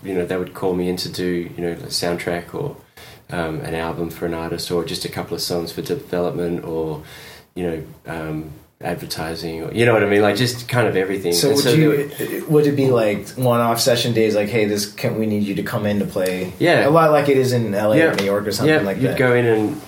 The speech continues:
Speaker 1: yeah, sometimes it'd be, like, a couple of days. Um, after I met Chris Vallejo, who produced the last four Passenger records,
Speaker 2: Mm-hmm.
Speaker 1: um, he would fly me up to Sydney and, and we'd, I'd be there for two days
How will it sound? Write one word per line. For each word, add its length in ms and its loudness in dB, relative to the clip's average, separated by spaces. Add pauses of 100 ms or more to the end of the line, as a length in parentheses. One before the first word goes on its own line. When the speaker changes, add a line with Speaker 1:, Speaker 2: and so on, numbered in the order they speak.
Speaker 1:
yeah, 240 4
sometimes 580 0
it'd 180 -4
be, 140 2
like, 180 -2
a 80 -16
couple 220 -2
of 60 -4
days. 540 0 (580)
Um, 380 -2
after 360 0
I 140 0 (220)
met 340 -2 (640)
Chris 220 -2
Vallejo, 540 0
who 200 -4 (240)
produced 380 -6
the 60 -4 (120)
last 340 -6 (160)
four 560 -4
Passenger 400 -6
records, 520 -4
Speaker 2:
Mm-hmm. 600 -10
Speaker 1:
um, 680 -2 (580)
he 160 0
would 100 -2
fly 200 0
me 100 2
up 120 -2
to 100 -8
Sydney 400 -2
and, 340 -2
and 220 -6
we'd, 200 -8
I'd 160 -4
be 100 -4
there 200 -2
for 200 -4
two 300 -4
days 540 0